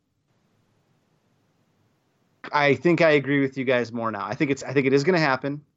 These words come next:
I agree with Zach that it's still going to happen. I think it's going to be truncated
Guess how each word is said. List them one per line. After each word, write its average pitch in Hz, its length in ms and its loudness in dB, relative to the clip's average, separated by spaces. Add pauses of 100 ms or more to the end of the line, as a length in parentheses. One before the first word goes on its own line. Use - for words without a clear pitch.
(200)
I 117 100 0
agree 127 280 -2
with 127 200 -2 (640)
Zach 113 320 0
that 117 120 -4
it's 110 140 -8
still 139 300 2
going 131 440 0
to 139 160 -6
happen. 107 600 -6 (1300)
I 107 160 0
think 113 260 -2
it's 113 160 -6
going 123 180 0
to 110 60 -2
be 107 100 -2
truncated 131 1000 2